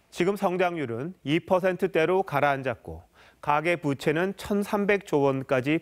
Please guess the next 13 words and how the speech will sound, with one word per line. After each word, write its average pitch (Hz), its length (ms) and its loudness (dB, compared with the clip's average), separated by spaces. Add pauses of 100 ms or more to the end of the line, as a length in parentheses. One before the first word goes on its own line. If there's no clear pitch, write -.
불어났습니다. 120 880 -2 (640)
노 151 100 4
대통령 220 400 2
탄핵 180 360 0
때 190 100 2
외국 143 340 2
언론은 123 480 -2 (380)
정치의 190 640 2
불확실성이 160 840 -2
북핵 208 560 -2
위기보다 160 420 0
심각하다고 202 720 -2
했습니다. 90 520 -12